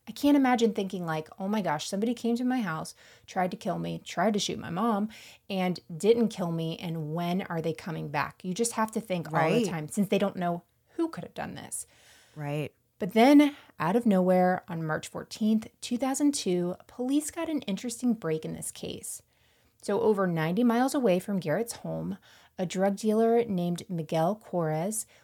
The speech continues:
Speaker 1: was busted by the San Bernardino police. Miguel owned B and J's Pizza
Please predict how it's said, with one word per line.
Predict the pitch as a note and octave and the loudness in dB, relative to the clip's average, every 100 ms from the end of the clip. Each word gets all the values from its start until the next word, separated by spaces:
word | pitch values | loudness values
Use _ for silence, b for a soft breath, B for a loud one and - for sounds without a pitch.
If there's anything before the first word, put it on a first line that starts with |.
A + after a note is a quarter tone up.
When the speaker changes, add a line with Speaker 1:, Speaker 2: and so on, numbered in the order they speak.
| b | b
Speaker 1:
was | F3+ E3 | -6 -4
busted | F#3 F#3+ - G3 | -2 -2 0 2
by | F3+ | 2
the | E3+ | 0
San | E3+ - E3 | -2 -2 -2
Bernardino | E3 D#3+ D#3 D3+ D3+ | -2 -2 -4 -4 -6
police. | D3+ - D3 D#3+ D#3+ - - - _ _ _ _ _ | -8 -10 -8 -8 -8 -8 -8 -8 _ _ _ _ _
Miguel | G3 G3 G3 A3+ | 2 6 6 4
owned | G3 F#3+ F3 E3+ | 2 0 0 -2
B | E3+ | -2
and | F3+ F3 | 0 0
J's | E3+ E3 - | 0 -2 -4
Pizza | - F#3 - G#3 | -10 -8 -2 -2